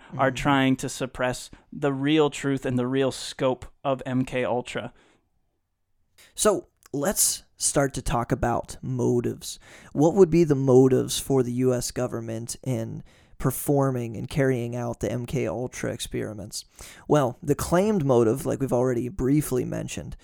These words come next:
Speaker 2: uh, by the government is that they were trying to perfect a, a truth drug or truth serum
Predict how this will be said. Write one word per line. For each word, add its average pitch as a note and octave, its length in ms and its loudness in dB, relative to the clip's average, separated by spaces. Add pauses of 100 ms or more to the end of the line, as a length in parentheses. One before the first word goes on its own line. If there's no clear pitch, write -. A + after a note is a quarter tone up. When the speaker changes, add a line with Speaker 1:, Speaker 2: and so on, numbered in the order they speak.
(320)
Speaker 2:
uh, A#2+ 260 0
by C3 220 2
the C3 100 2 (120)
government A#2+ 340 0
is B2 160 2
that C3 140 2
they C#3+ 80 4
were C3 120 6
trying C#3 280 0
to C3 80 -4
perfect - 440 0
a, B2 280 2 (240)
a - 40 -6
truth - 540 4
drug G2 420 2
or G2 120 -4
truth - 340 0
serum A2 560 -4